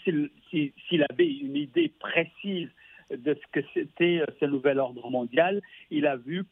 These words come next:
que, euh, ni l'Arabie saoudite, ni encore d'autres pays de la région, parce que pas, euh, en, en même temps que le, le, le sommet avec l'Arabie saoudite, il y a eu un autre sommet, euh, régional avec les pays du Golfe,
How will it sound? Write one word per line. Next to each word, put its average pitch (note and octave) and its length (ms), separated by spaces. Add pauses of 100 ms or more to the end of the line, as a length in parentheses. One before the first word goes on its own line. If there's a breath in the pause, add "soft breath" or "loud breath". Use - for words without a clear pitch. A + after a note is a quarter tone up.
que, E3+ 300 (920 soft breath)
euh, B2+ 80
ni D#3+ 220
l'Arabie D3 440 (120)
saoudite, C3 480
ni B3+ 160
encore E3+ 340
d'autres G3+ 380
pays E3+ 320
de C#3 80
la B2+ 140
région, B2+ 580
parce C3+ 160 (160)
que E3+ 240
pas, F#3 320 (100)
euh, - 1000 (160)
en, E3+ 280
en F3+ 40
même A3 200
temps A#3+ 200
que - 140
le, D3+ 300
le, D3 140
le C#3+ 120 (100)
sommet D#3 220
avec B2+ 200
l'Arabie B2 360
saoudite, E3+ 320
il D#3 60
y - 20
a C#3+ 60
eu G3+ 160
un C3 140
autre F#3 260 (100)
sommet, C3+ 380 (640 loud breath)
euh, D3 80
régional D3+ 640
avec B2+ 240
les B2+ 120
pays - 280
du A#2+ 140
Golfe, G#3 280